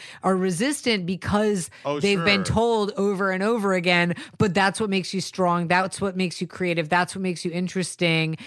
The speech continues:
Speaker 1: And if you get healthy and take care of yourself, you're gonna be boring."
Speaker 2: And, and that's the shit that leads us to, like, "Oh,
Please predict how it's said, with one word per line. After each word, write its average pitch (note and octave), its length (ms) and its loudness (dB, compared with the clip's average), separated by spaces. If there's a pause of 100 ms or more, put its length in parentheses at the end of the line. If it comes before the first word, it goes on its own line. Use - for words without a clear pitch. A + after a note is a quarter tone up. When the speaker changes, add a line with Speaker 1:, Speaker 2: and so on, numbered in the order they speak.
(140)
Speaker 1:
And F#3 100 2
if E3+ 120 -2
you F#3+ 160 -2
get F#3+ 180 0
healthy F#3+ 380 0
and E3+ 80 -4
take F3+ 160 -2
care F#3 120 -2
of E3+ 80 -2
yourself, E3+ 320 0
you're E3 120 -4
gonna E3 120 -2
be D#3 120 -2
boring." C#3 600 -4 (220)
Speaker 2:
And, D3+ 140 -2
and D3+ 160 0
that's D#3+ 160 -2
the D#3 80 -8
shit D#3+ 180 -6
that D3 140 0
leads C#3+ 200 -2
us C#3+ 120 -4
to, C#3+ 100 -4
like, C3+ 220 0
"Oh, E3 340 0